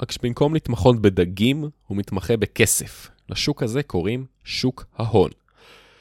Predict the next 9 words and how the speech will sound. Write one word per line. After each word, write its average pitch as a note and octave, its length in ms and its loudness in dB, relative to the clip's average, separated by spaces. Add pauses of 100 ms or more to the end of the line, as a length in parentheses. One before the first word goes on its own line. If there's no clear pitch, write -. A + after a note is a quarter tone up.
(160)
בשוק A#3 260 4
הזה G#3+ 140 6
יש G#3 120 2
כל A3+ 280 8
מיני G#3 240 4
בסטות C3 520 4
שמתעסקות D#3 840 -2
בעולמות D3 540 2
הפיננסיים, B2+ 1000 -2